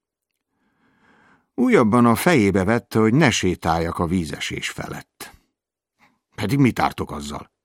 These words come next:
Azt mondja, minden alkalommal, ha ezt teszem, reszket a félelemtől.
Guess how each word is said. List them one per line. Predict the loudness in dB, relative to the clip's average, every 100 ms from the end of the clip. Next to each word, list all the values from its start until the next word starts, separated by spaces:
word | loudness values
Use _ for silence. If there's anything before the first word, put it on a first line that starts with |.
| _ _ _ _ _ _ _ _ -20 -20 _ _
Azt | -2 0
mondja, | 2 4 2 -2 -2
minden | 2 2 2
alkalommal, | 2 0 0 0 2 2 0
ha | -2
ezt | -2 -4 -4
teszem, | -4 -2 -2 0
reszket | 0 0 -4
a | -4
félelemtől. | -2 -4 -4 -10 -12 -14 -16